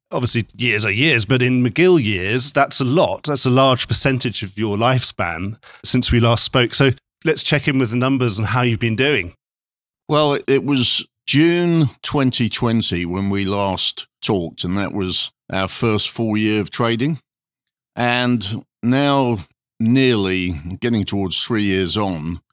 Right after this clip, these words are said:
Speaker 2: and having gone through our third full year of trading, first of all, I couldn't be more proud of where we are today, what we've accomplished as a team. And it's really exciting to be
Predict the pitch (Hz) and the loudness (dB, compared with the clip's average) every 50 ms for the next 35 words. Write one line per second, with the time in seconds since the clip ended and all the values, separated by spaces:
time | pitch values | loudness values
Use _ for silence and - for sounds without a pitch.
0 | _ _ _ _ _ _ _ - 92 98 101 110 110 104 101 98 98 95 92 82 | _ _ _ _ _ _ _ -6 -2 0 0 0 0 0 0 -2 -2 -4 -4 -2
1 | 104 101 101 92 - - 104 98 95 95 95 90 - - - 123 113 107 101 - | -4 -4 -4 -4 -4 -4 -4 -2 -2 -2 -4 -6 -6 -4 -2 0 0 0 -2 -4
2 | - - 92 95 92 90 87 85 80 - - - 101 92 92 82 80 78 82 80 | -6 -6 -6 -4 -4 -4 -4 -6 -8 -6 -6 -4 -2 -2 -4 -4 -6 -6 -8 -8
3 | 78 - _ _ _ _ _ _ _ _ _ _ _ _ - 147 139 127 - 110 | -8 -10 _ _ _ _ _ _ _ _ _ _ _ _ 2 2 2 4 2 0
4 | 107 110 110 - 143 131 117 104 98 110 110 104 104 104 101 101 101 98 87 - | 0 0 0 0 0 0 0 0 0 0 0 2 2 2 2 2 0 0 -2 -6
5 | _ - - 120 107 95 87 80 87 87 92 87 87 87 80 - - - - _ | _ -2 0 0 2 0 0 -2 -4 -6 -6 -6 -6 -8 -10 -12 -14 -18 -18 _
6 | _ _ _ - 101 107 104 101 98 95 95 95 92 90 - - 87 82 98 95 | _ _ _ -6 -2 -2 0 0 0 0 0 -2 -2 -4 -4 -6 -6 -4 -4 -4
7 | 92 90 92 90 82 - _ _ _ _ _ _ - 110 113 120 - 123 113 104 | -2 -2 -2 -4 -4 -6 _ _ _ _ _ _ -2 0 0 0 2 0 0 0
8 | 87 95 90 - - 117 104 101 87 - 92 90 82 78 - - - - - - | 0 -2 -4 -2 -2 0 0 0 -2 -4 -6 -6 -4 -4 -4 -4 -4 -6 -10 -16
9 | _ _ _ _ _ _ - 95 101 92 - 104 92 90 90 92 87 85 - - | _ _ _ _ _ _ -6 -4 -4 -4 -4 -4 -4 -4 -4 -6 -6 -8 -8 -6
10 | - - 120 101 87 80 80 78 78 85 - _ _ _ _ _ _ _ _ _ | -2 -2 0 -2 -2 -4 -6 -8 -10 -10 -12 _ _ _ _ _ _ _ _ _
11 | - 104 110 107 107 110 110 110 107 87 85 - - _ _ _ _ _ - 113 | -2 0 0 2 0 0 0 -2 -2 -4 -6 -10 -12 _ _ _ _ _ -4 -4
12 | 117 - - - - 113 113 123 139 139 127 117 110 104 101 - - - 113 107 | -2 -2 -4 -4 -4 -4 -2 0 2 2 2 2 2 0 0 -2 -2 -2 0 0
13 | 110 104 87 87 80 87 92 - 98 85 80 104 104 98 95 92 92 92 92 80 | 0 -2 -2 -4 -6 -6 -8 -8 -8 -4 -4 -2 -2 -2 -2 -2 -4 -4 -6 -8